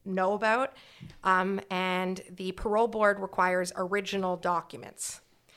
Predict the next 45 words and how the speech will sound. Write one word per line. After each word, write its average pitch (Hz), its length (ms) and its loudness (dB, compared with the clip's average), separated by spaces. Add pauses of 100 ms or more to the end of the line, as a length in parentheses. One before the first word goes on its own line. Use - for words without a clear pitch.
(220)
not 196 200 2
photocopies. - 840 -4 (420)
And 196 160 -2
therefore, 208 580 2 (520)
um, 175 340 -8 (880)
people 208 320 -2
who 208 120 -4
might 185 220 0
suffer 190 300 -4
from 185 180 -4
homelessness 190 800 0
or 180 40 -12
people 220 280 -10
who 208 140 -4
move 190 180 -6
around 220 380 2
a 208 40 -6
lot, 175 240 -4 (460)
they, 196 380 -2 (100)
they 202 100 -2
might 202 220 4
get 185 140 -4
halfway 185 340 2
through 294 200 -4
the 277 100 4
process, 247 560 6
they 185 160 -6
lose 208 240 -4
their 196 100 0
documents, 196 600 2
they 190 100 -6
have 170 120 -8
to 175 60 -12
start 190 340 0
all 180 200 2
over. 190 340 -6 (460)
And 196 120 -6
so 208 140 0
we're 208 140 -2
coming 294 280 -2
up 240 160 -2
with 220 140 -6
a 180 60 -2
clinic 185 560 -4
to, 175 460 -4